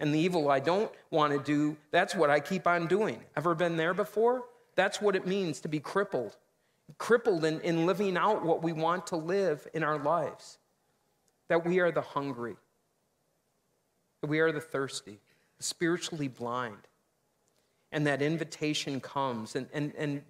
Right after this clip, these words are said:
hear it clearly, that this invitation is for you. If you have brokenness in your life, if, if you feel like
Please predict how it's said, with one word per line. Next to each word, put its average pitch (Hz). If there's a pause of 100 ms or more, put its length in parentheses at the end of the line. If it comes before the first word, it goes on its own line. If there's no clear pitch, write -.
(180)
hear 214
it 196
clearly, 151 (280)
that 143
this 170
invitation 151 (280)
is 135
for 120 (320)
you. 135 (1120)
If 139
you 170
have 175
brokenness 135 (480)
in 135 (100)
your 135
life, 117
if, -
if 143
you 180
feel 175
like 143